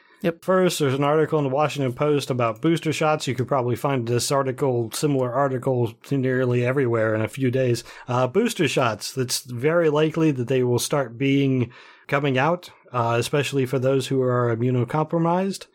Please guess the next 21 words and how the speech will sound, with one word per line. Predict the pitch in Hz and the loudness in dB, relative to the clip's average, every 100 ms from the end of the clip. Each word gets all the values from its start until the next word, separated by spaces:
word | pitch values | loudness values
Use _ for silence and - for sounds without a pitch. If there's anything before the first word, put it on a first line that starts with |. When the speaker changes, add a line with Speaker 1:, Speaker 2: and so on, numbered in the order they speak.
| - 123 | -16 -12
Speaker 2:
It's | 127 - | -8 -4
a, | 127 113 - | -6 -6 -2
another | 120 135 143 143 | 0 2 2 0
step | - 147 - | 0 -2 -2
that | 131 - | -6 -2
you, | 127 127 | -4 -2
that | 127 | -4
people | 151 135 127 | -2 -2 -2
can | 139 123 | -2 -2
take | 135 123 | -2 -2
to | - | -4
try | 117 131 127 | -2 0 2
and | 123 | 2
avoid, | 117 120 127 120 113 - _ - | 0 2 2 2 -2 -8 _ -10
uh, | 113 113 117 113 | -4 -2 0 0
being | 127 143 131 | 0 0 2
killed | 185 147 95 - _ _ | 2 0 -2 -14 _ _
by, | 120 120 120 120 | -4 -2 0 2
Speaker 1:
Mm. | 120 175 - | 2 0 -2
Speaker 2:
by | 123 123 120 | 0 0 -2
covid, | - 147 127 98 | -2 -2 0 -6